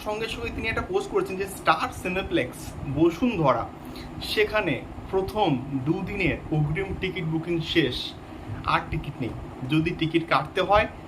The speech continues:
তাহলে অন্যান্য যে ব্রাঞ্চ আছে স্টার সিনেপ্লেক্সের, সেখানে গিয়ে কিন্তু তোমরা টিকিট কাটতে পারো। তো ভাই সাহেব, কি লেভেলের ক্রেজ, just ভেবে দেখো। শাকিব খান তাণ্ডব চালাচ্ছে, স্টার সিনেপ্লেক্স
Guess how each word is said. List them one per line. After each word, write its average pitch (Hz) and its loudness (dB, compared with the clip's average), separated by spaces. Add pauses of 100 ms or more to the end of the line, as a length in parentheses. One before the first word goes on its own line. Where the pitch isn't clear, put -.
(140)
তাহলে 143 4 (100)
অন্যান্য 202 2
যে 190 -2
ব্রাঞ্চ 156 2
আছে 156 -2
স্টার 156 6 (240)
সিনেপ্লেক্সের, 160 0
সেখানে 180 -2
গিয়ে 170 -2
কিন্তু 165 0
তোমরা 170 2
টিকিট 165 0
কাটতে 135 0
পারো। 120 0 (1700)
তো 160 4
ভাই 156 2
সাহেব, 196 2 (120)
কি 208 -4 (240)
লেভেলের 175 4
ক্রেজ, 165 4
just 175 0
ভেবে 143 4
দেখো। 151 4 (760)
শাকিব - 0 (140)
খান 214 2 (800)
তাণ্ডব 151 2
চালাচ্ছে, 117 -2 (1120)
স্টার 175 2 (100)
সিনেপ্লেক্স 196 -2